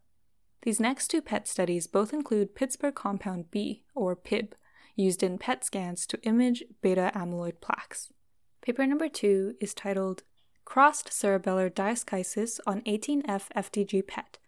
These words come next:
Frequency Across Neurodegenerative Syndromes and Association with eleven C pib and eighteen F Flortaucipir.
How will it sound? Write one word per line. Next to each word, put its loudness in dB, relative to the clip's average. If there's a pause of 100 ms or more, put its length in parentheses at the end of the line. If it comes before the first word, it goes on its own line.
(380)
Frequency 2
Across -2
Neurodegenerative 0
Syndromes -2
and -4
Association -2
with -10
eleven 0
C -2
pib -6
and -6
eighteen -2
F -6
Flortaucipir. -4